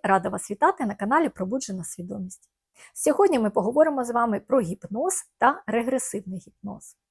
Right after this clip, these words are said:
Питання цікаве і є багато запитань стосовно, е, цих методів.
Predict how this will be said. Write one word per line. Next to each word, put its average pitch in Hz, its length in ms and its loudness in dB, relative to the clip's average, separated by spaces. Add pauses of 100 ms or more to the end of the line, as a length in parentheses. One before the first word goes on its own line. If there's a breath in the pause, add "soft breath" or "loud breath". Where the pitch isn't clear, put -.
(500 loud breath)
Питання 220 440 4
цікаве 330 760 2
і 214 100 -2
є 202 240 0
багато 196 460 -4
запитань - 760 -6
стосовно, 269 720 -4 (380 loud breath)
е, 214 260 0
цих 240 260 0
методів. 247 500 0